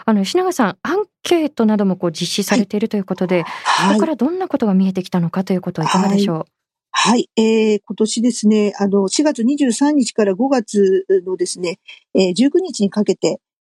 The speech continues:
Speaker 2: えー、新聞ローレンとしては、ジェンダー平等に関する報道への理解度に関するアンケートというのを実施しました。
Speaker 1: うん。
Speaker 2: ホームページでも見られます。えー、見られるようにしていきます。まだこれ、ア-、アップされてません。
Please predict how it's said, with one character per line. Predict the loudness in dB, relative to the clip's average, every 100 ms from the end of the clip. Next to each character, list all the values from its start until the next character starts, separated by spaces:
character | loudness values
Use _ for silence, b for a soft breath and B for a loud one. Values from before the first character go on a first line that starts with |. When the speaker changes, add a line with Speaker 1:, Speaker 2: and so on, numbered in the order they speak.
| -2
Speaker 2:
え | 0
ー、 | 2
新 | 2
聞 | 2
ロ | 2
ー |
レ | 2
ン | 0
と | 0
し | 0
て |
は、 | 0
ジ | 0
ェ | -2
ン | 0
ダ | 2
ー |
平 | 2 2
等 | 2
に | 2
関 | 0
す | 0 0
る | 0
報 | 2
道 | 2 2
へ |
の | 2
理 | 0
解 | 0 0 0
度 | -2
に | -2
関 | -4 -4
す | -2
る |
ア | -2
ン |
ケ | -2
ー | -4
ト | -2 -2 -2 0
と | 2
い |
う |
の | 2
を | 0
実 | 0 -4
施 |
し | 0 0
ま |
し | 0
た。 | 0 -2
Speaker 1:
う | -2
ん。 | -2 0
Speaker 2:
ホ | 0
ー |
ム | 0
ペ | 0 0
ー |
ジ | 0
で |
も | -2
見 | 0
ら | 0
れ | 2
ま | 0
す。 | -2 -6 _ B B _
え | 0
ー、 | 0 2
見 | 2
ら | 2
れ | 0
る | -2
よ | -2
う | -4
に |
し | -2
て | -2
い |
き | 0
ま | -2
す。 | 0
ま | 0
だ | 0 0
こ | 0
れ、 | 0
ア-、 | -2
ア |
ッ | -4 -2 -4
プ |
さ | 0 0
れ | 2
て | 0
ま | 0
せ |
ん。 | 0